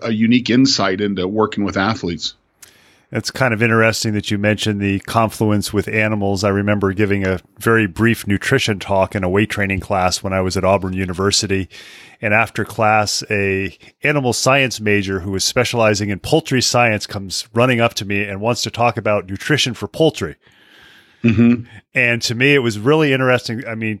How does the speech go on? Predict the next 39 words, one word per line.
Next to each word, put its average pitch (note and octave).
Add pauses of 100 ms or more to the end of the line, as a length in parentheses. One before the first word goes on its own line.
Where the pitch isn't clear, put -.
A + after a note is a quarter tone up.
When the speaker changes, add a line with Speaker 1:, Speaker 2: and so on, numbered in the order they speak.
(120)
Speaker 2:
obviously A2+
chickens B2
and G#2
humans C#3
are F#2+
different, B2
but A2
it G#2+
was G#2
really B2
interesting A2+
how G2+
he A#2
was A2
able A2
to, G#2+
as F#2
a F2+
sophomore, G#2+
junior, G#2 (600)
take D3
the C3
information A#2
from G2+
humans A#2
and G2+
say, A2+
"Hey, B2+
I G#2+
wonder A#2
how A2
this A2
applies A2
to G2+
what G2
I'm G#2+
going F#2+
to F#2
do." F#2